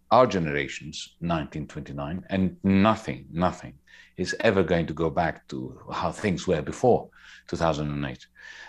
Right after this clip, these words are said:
Uh, so that was at the level of the, of the fi-, of, of, of finance, of, uh, the macroeconomy. Uh, but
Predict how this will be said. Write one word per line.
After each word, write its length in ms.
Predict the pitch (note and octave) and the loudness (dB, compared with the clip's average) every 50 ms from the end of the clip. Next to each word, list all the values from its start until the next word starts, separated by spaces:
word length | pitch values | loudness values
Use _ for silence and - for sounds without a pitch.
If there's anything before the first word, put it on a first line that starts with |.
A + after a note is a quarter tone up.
| - - | -18 -8
Uh, 320 | - - F#2 F#2 F#2 F#2 D#2 - - | 0 2 4 6 6 4 2 -2 -6
so 200 | - - - C#3 | -4 2 4 6
that 160 | C3 D#3 F3 | 6 6 6
was 180 | F3+ F3+ C#3+ C3 | 6 2 2 2
at 200 | C#3+ - B2+ A#2+ | 2 2 2 2
the 60 | A#2+ | 4
level 300 | A#2 A#2 A#2+ A2+ A2+ A2 | 4 4 6 6 6 4
of 200 | A2 G2 G2 F2 - - | 2 2 0 -4 -10 -12
the, 200 | F2 F2+ G2 - - _ _ _ - | -8 -8 -8 -10 -10 _ _ _ -4
of 180 | F#2+ F2+ D#2+ D#2+ | -4 -4 -4 -2
the 280 | E2+ E2+ E2 C#2 A1+ | -4 -4 -4 -4 -8
fi-, 200 | - - - - - | -8 -6 -6 -6 -2
of, 260 | - D#2+ D#2+ D#2+ - | -2 -2 -2 -2 -2
of, 300 | - E2 D#2 D2 - - - | -2 -2 -2 -2 -8 -12 -8
of 160 | D#2 D2+ C#2+ | -6 -6 -4
finance, 680 | - - G#2+ G#2 A2 A#2 A#2+ B2+ C3 - - - - - - | 0 2 4 6 6 6 4 4 2 0 0 0 -2 -10 -8
of, 300 | - E2 D#2+ D2 - - - | -6 -6 -6 -6 -8 -8 -6
uh, 320 | E2 D#2 D#2 D2+ D2 D2 - - A#1+ | -4 -2 -2 -2 -2 -4 -6 -10 -12
the 80 | A1+ C#2+ | -8 -2
macroeconomy. 720 | D#2 F#2 F#2 - G#2 F#2 - - F#2 F#2 F#2 F#2+ A2 A#2+ - _ _ _ _ _ _ _ _ _ _ _ - _ _ _ _ - E2 | -2 -2 0 2 2 0 2 2 0 2 2 0 0 -4 -8 _ _ _ _ _ _ _ _ _ _ _ -20 _ _ _ _ -16 -12
Uh, 460 | D#2+ D#2+ D#2+ D#2 D#2 D2+ D#2 D#2 D#2 D#2 - _ _ _ _ _ _ _ - | -8 -6 -6 -4 -4 -4 -6 -6 -8 -10 -14 _ _ _ _ _ _ _ -4
but 400 | F#2+ F#2+ A#2+ G2 - - - | 2 2 2 2 2 -4 -12